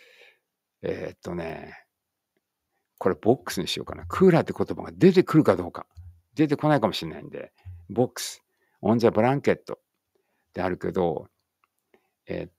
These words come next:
と、ブランケット出てくるかな。on the sheetとか。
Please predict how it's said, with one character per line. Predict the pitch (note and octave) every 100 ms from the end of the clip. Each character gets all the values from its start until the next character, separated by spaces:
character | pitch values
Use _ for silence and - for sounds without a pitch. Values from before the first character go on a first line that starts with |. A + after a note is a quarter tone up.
| _
と、 | - F2
ブ | F2+
ラ | G2 D#3
ン | E3
ケ | -
ッ | B2+
ト | - G#2
出 | A2
て | G#2+ B2
く | -
る | A2+
か | - A2
な。 | G#2 G#2 G#2 G#2+ G#2+ - _ _ _ _ _ _ _ _ _ _ _ _ - - - -
on | A2 B2+
the | A2
sheet | - - E3 - -
と | -
か。 | -